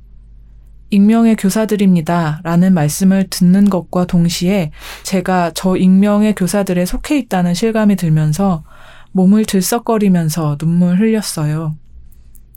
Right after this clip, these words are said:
갑자기 왜 이러지 싶은데 깜깜한 터널 안에서 배가 울리도록 흐느꼈답니다. 참으려고 할수록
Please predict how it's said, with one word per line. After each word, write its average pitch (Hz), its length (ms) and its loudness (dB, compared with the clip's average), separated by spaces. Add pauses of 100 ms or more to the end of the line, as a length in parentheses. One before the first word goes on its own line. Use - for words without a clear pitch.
갑자기 202 400 -2
왜 165 220 2
이러지 233 340 0
싶은데 202 640 0 (400)
깜깜한 254 480 0
터널 277 320 -2
안에서 156 600 -4
배가 180 360 -2
울리도록 180 640 -4
흐느꼈답니다. 156 920 -6 (1200)
참으려고 277 560 -2
할수록 233 560 -2